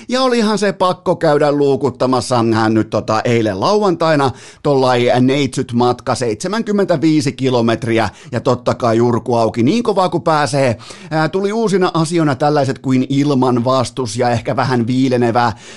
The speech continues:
ää, kesäinen ilta ja näin poispäin, niin sehän kävi kuulkaa kurkkuun, mutta on komea, on merkiltään sellainen kuin Corratec, se on tehty Saksassa. Mulle piti,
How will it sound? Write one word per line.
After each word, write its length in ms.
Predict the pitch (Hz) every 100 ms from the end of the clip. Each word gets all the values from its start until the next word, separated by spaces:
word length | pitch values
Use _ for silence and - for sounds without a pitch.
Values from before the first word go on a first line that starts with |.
| -
ää, 180 | 117 110
kesäinen 640 | 135 135 139 127 127 120
ilta 360 | 127 135 131 127
ja 120 | 123
näin 240 | 123 123
poispäin, 460 | 120 127 110 139 143
niin 80 | 185
sehän 280 | 247 208
kävi 240 | 139 170 190
kuulkaa 500 | 175 175 156 156 123
kurkkuun, 560 | - 147 127 - 117
mutta 360 | 110 113 113 113
on 340 | 165 208 202 135
komea, 360 | 160 147 127
on 120 | 127 127
merkiltään 720 | 135 143 135 135 107 117 113
sellainen 500 | 139 135 120 117 113
kuin 320 | 120 120 110 - - - -
Corratec, 720 | 143 143 113 113 107 123 107 -
se 100 | 117
on 140 | 110
tehty 380 | 123 120 120 113
Saksassa. 600 | - 139 139 135 117 127
Mulle 200 | 120 120
piti, 400 | - 127 123